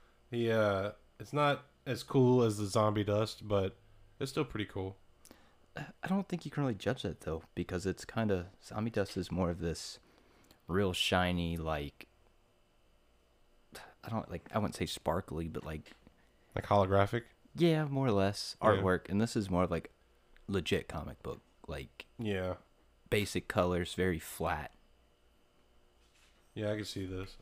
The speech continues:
Speaker 1: I can see this, like, in a newspaper. <laughs>
Speaker 2: Right, yeah, like an old school comic book.
Speaker 1: But it's, uh, it's a double India Pale Ale. Well, we got eight percent alcohol.
Speaker 2: Ooh.
Speaker 1: Yeesh.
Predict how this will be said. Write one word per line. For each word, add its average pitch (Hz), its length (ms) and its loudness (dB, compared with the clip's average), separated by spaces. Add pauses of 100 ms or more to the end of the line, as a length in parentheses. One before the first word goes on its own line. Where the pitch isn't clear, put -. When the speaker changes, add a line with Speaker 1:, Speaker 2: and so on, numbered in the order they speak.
(1600)
Speaker 1:
I 107 40 -6
can 107 80 -2
see - 120 -2
this, 107 240 2
like, 98 140 0
in 95 80 0
a 92 80 0
newspaper. 92 680 -4
<laughs> - 1040 -16
Speaker 2:
Right, 104 300 6
yeah, 127 220 4
like 127 160 2
an - 40 2
old 92 200 0
school 82 180 -4
comic 82 380 -4
book. 76 160 -6 (400)
Speaker 1:
But 104 120 -4
it's, 101 220 -6
uh, 101 340 4
it's 101 140 -8
a 98 60 -8
double 120 720 0
India 117 420 -2
Pale 113 460 -2
Ale. 110 560 -2 (120)
Well, 110 220 -8
we 104 100 -4
got 101 320 -4
eight 117 240 -6
percent 117 480 -4
alcohol. 104 600 -4 (680)
Speaker 2:
Ooh. 110 180 2
Speaker 1:
Yeesh. 123 440 -4